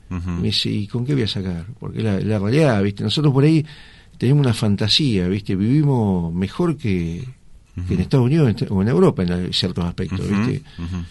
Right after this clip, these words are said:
Speaker 2: Eh, allá en, eh, son poca gente la que saca un carnet. Primero porque es un volumen, casi son quinientas páginas, entre el manual y la ley. La tenés que saber casi de memoria. Eh, los exámenes son jodidos, por ejemplo, en algunos países nórdicos te toman hasta seis, siete exámenes.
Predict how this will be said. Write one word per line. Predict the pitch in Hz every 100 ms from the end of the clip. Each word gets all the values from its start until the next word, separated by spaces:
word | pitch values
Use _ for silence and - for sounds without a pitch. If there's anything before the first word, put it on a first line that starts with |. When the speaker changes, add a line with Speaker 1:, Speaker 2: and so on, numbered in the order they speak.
| - -
Speaker 2:
Eh, | - 87 82
allá | - 170 190
en, | 110 90 85
eh, | 87 87
son | - 113
poca | 107 98
gente | - 294 185
la | 92
que | 80
saca | 87 82
un | 80
carnet. | 80 78 76 - - - - -
Primero | - 135 226
porque | 151 107 110 101 - -
es | 113 -
un | 107 92 85 80 82 78
volumen, | 95 127 123
casi | 101 120 -
son | 113
quinientas | 104 104 131 110 104
páginas, | 82 - 76 76 - - - -
entre | 95 92 90
el |
manual | 90 95 117 120
y | 95
la |
ley. | 87 80 76
La | 80 82
tenés | 98 101
que |
saber | 98 110 110 101 -
casi | 107 - 98
de |
memoria. | 90 90 78 76 73 - - - - - - - - - -
Eh, | 90 85 82
los | 82 92
exámenes | - 127 117 -
son | 104
jodidos, | - 143 185 165
por | -
ejemplo, | 87 113 104
en | 92
algunos | 95 113 101
países | 101 98 98
nórdicos | 117 156 131 95
te | 92
toman | 110 98
hasta | 87 90
seis, | 120 120
siete | 110 110
exámenes. | 98 170 139 90 76